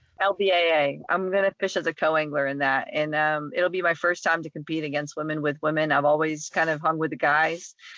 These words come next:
so I'm excited to, um, find some women to mentor me that have been in, I, I feel like I've been around for a long time with fishing, um, just in general,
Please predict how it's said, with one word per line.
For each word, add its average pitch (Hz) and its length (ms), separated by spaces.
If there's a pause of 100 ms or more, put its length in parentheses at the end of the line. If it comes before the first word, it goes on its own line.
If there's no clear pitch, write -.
(160)
so 156 560
I'm 170 160
excited 170 540
to, 156 540
um, 135 440 (100)
find 160 240
some 151 140
women 156 380
to 160 180
mentor 156 340
me 147 220
that 151 100
have 147 80
been 151 220
in, 147 180
I, 180 140
I 185 140
feel 220 120
like 185 120
I've 185 120
been 170 140
around 170 220
for - 80
a 165 40
long 165 140
time 156 180
with 147 100
fishing, 160 460 (400)
um, 156 240
just 170 240
in 170 100
general, 165 540